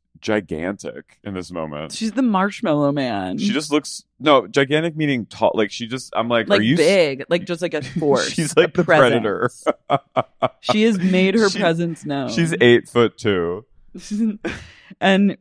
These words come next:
Speaker 2: Rinna is continuing the troll of ordering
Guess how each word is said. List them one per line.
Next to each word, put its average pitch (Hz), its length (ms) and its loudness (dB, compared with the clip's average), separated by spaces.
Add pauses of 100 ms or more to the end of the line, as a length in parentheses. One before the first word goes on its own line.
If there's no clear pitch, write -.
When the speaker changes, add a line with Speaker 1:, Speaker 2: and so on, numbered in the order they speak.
Speaker 2:
Rinna 196 360 2
is 247 120 -4
continuing 190 680 0
the 185 100 2
troll 165 640 2
of 185 240 -4
ordering 170 520 -2